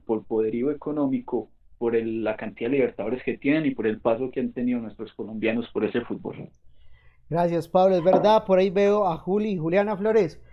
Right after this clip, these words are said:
Speaker 2: ¿Qué punto de vista tiene referente a la Liga Argentina, a la Superliga?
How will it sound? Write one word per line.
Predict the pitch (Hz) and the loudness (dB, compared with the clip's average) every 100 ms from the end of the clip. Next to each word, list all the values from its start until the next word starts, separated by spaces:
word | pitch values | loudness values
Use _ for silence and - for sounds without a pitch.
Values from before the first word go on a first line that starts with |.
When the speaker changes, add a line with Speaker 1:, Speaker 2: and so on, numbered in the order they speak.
| - - - - | -20 -20 -20 -6
Speaker 2:
¿Qué | 151 170 | -2 0
punto | 170 175 180 | -2 -4 0
de | 165 | 0
vista | 165 185 | 0 -4
tiene | 170 170 | -4 -2
referente | 151 - 147 165 175 160 | -4 -4 -6 -4 -2 0
a | 151 147 143 | 0 -4 -6
la | 143 | -6
Liga | 156 175 | -4 -4
Argentina, | 147 143 170 208 | -4 -8 -6 -6
a | 170 | -6
la | |
Superliga? | 147 143 143 147 202 156 | -8 -10 -8 -6 -4 -6